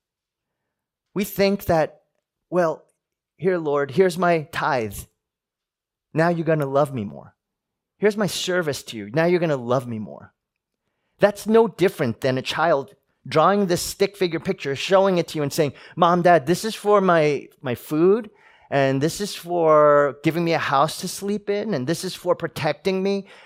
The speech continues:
So every time I draw a picture, and then if it's not good enough, then I don't know if I, I'm gonna have to work harder to draw a better picture so that my mom and dad will be more pleased with me." Again, that's ridiculous.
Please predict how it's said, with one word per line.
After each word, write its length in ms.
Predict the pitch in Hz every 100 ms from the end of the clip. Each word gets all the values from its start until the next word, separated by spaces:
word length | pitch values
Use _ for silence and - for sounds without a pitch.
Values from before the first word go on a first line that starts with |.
| -
So 220 | - 160
every 280 | 165 165 196
time 240 | 196 208
I 40 | 190
draw 160 | 175
a 40 | 165
picture, 400 | 185 185 - 135 -
and 160 | 160
then 240 | 170 175 165 _ _ _
if 140 | -
it's 160 | 170 160
not 260 | 170 180
good 160 | - 196
enough, 240 | 160 139
then 240 | - 139 147
I 80 | 160
don't 300 | 151 156 170
know 280 | 151 151 135
if 340 | 120 - - _
I, 140 | 160 160
I'm 80 | 151
gonna 140 | 156 147
have 100 | -
to 60 |
work 280 | 123 143 -
harder 500 | - 175 202 127 135
to 140 | 143 147
draw 240 | 160 151
a 100 | 135
better 280 | - 202 185
picture 400 | - 151 - 151
so 160 | - 147
that 240 | 135 131
my 140 | 143 147
mom 340 | 151 147 156
and 100 | 143
dad 220 | 165 160
will 80 | 131
be 80 | 135
more 400 | 143 156 190 226
pleased 320 | - 135 98
with 160 | 110 110
me." 160 | 107 - _ _ _ _ _ _ _ _ _
Again, 280 | 151 185 139
that's 200 | 160 -
ridiculous. 840 | 160 - 233 175 113 104 - -